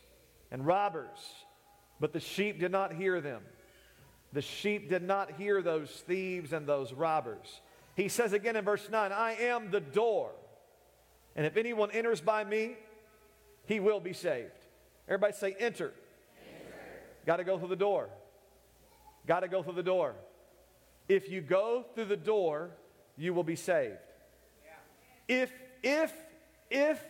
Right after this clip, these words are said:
Speaker 1: you go through the door, you will be saved.
Speaker 2: Yeah.
Speaker 1: If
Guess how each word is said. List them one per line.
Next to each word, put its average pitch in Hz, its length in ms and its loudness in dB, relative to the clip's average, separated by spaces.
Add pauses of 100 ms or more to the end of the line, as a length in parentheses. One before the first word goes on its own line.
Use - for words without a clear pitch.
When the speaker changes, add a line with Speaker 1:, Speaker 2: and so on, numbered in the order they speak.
(460)
Speaker 1:
you 208 200 -2
go 247 520 2
through 233 120 -6
the 185 100 -6
door, 165 460 0 (760)
you 175 140 -2
will 151 120 2
be 139 100 -6
saved. 135 320 -2 (1300)
Speaker 2:
Yeah. 311 300 4
Speaker 1:
If - 60 -12